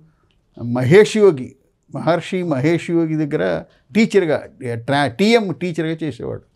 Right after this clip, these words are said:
చేసిన తర్వాత ఇలా వెస్టర్న్ చాలా కంట్రీస్ వాళ్ళతో పరిచయం అయ్యి అతను ఏం చేశాడంటే, he started interviewing all these seekers. పొందిన వాళ్ళు,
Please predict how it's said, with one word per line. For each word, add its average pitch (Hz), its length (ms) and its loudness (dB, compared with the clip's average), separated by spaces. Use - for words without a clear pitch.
చేసిన 196 220 4
తర్వాత 185 320 2
ఇలా 185 220 2
వెస్టర్న్ 160 520 -2
చాలా 170 280 4
కంట్రీస్ 170 420 -2
వాళ్ళతో 165 280 2
పరిచయం 156 400 -2
అయ్యి 190 180 -6
అతను 170 240 -6
ఏం 151 120 -4
చేశాడంటే, 147 460 -6
he 151 80 0
started 214 540 2
interviewing 175 760 0
all 139 460 -4
these 160 260 2
seekers. - 920 -6
పొందిన 175 240 4
వాళ్ళు, 160 340 2